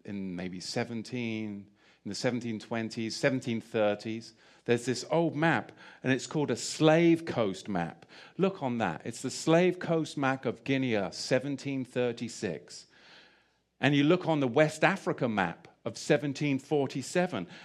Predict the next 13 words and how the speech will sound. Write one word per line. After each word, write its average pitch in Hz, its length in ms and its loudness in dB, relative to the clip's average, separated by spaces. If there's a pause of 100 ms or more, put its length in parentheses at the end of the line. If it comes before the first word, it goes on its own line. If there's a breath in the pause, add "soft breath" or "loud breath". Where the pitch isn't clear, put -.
and 170 100 4
it 185 120 4
says - 340 4
right 247 240 6
on 226 100 2
the 226 100 2
West 208 320 4
Africa 180 360 0
mac-, 147 500 2
map 139 360 4
of 113 100 0
seventeen 143 500 0
forty-seven, 127 720 0